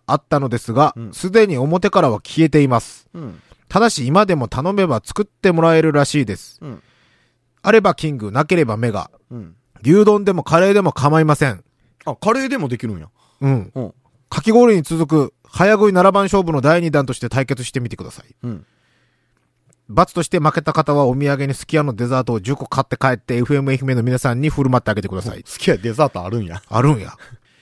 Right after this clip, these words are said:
Speaker 1: で、キングは実は、
Speaker 2: はい。
Speaker 1: こないだ、
Speaker 2: うん。
Speaker 1: スナッチハンターが売れるにはやったでしょ？
Speaker 2: うんうん。
Speaker 1: あれで、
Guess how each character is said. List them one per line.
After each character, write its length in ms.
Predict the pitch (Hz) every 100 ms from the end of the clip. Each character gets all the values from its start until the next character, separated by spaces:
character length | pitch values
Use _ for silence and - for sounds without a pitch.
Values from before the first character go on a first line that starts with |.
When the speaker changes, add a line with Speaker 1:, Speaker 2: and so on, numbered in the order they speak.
| _
Speaker 1:
で、 120 | 175 165
キ 260 | 262 302
ン 80 | 277
グ 100 | 175
は 120 | 165
実 260 | 139 156 220
は、 300 | 214 151 95
Speaker 2:
は 120 | 101
い。 100 | 82 _ _ _
Speaker 1:
こ 160 | 175
な 160 | 214 220
い 60 |
だ、 280 | 226 214 101 117
Speaker 2:
う 80 |
ん。 160 | 110 95 _
Speaker 1:
ス 140 | - 190
ナ 120 | 233
ッ 20 |
チ 120 | -
ハ 120 | 226 233
ン 80 |
タ 80 | 202
ー 20 |
が 60 | 151
売 120 | 151
れ 120 | 180
る 100 | 175
に 80 | 170
は 80 | 139
や 60 | 123
っ 20 |
た 100 | 117
で 80 | 98
し 80 |
ょ？ 280 | 104 120 98
Speaker 2:
う 80 | 95
ん 40 | 92
う 20 |
ん。 100 | - _ _ _ _
Speaker 1:
あ 100 | -
れ 100 | 214
で、 380 | 220 240 165 95